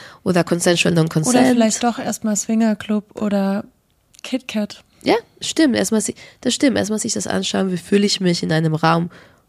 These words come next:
Speaker 1: wo Sex stattfindet um mich herum, so, ne?
Speaker 2: Kann aber im KitKat natürlich auch für gewisse Personen überfordernder sein in der Masse an Menschen und in der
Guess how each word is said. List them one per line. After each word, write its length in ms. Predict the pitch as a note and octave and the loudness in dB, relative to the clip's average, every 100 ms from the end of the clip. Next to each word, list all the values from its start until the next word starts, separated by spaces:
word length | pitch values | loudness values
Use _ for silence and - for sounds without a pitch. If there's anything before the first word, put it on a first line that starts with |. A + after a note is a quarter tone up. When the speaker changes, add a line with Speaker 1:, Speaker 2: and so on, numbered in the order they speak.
| _ | _
Speaker 1:
wo 80 | F3 | -2
Sex 280 | E3 E3 - | 0 0 0
stattfindet 600 | - G#3 A3 - D3+ - | -2 -2 -2 -6 -8 -8
um 80 | E3 | -8
mich 200 | D#3+ - | -8 -6
herum, 260 | D#3 C#3+ - | -4 -4 -6
so, 180 | - - | -8 -10
ne? 200 | - B3+ E4 | -6 -6 -2
Speaker 2:
Kann 180 | A3 | 2
aber 240 | G#3+ G#3 G#3 | 4 4 4
im 140 | G#3 | 2
KitKat 380 | G#3+ A3 A3 G#3+ | -2 -2 -2 -2
natürlich 400 | G#3 - G#3 - | -2 -2 -4 -2
auch 80 | G#3+ | -6
für 160 | - F#3+ | -4 -4
gewisse 380 | F#3 F#3+ - | -4 -4 -6
Personen 420 | F#3 F#3+ F#3 F#3+ G3 | -4 -2 0 -2 -2
überfordernder 800 | F#3+ F#3+ - G3 G3 F#3+ F#3+ | -2 -2 0 0 2 2 2
sein 480 | F3 F#3 F#3 G3+ A3 | 0 0 2 2 2
in 180 | A#3 G3+ | 2 2
der 160 | F#3+ F#3+ | 2 2
Masse 480 | F#3 F#3+ F#3+ - | 0 0 0 0
an 240 | F#3 F#3 F#3 | 0 0 2
Menschen 580 | F#3 G3 - A3+ A3+ B3 | 2 2 2 2 4 2
und 260 | G3+ G3 | -2 -2
in 160 | - G3 | 0 0
der 200 | F#3+ - | 0 -4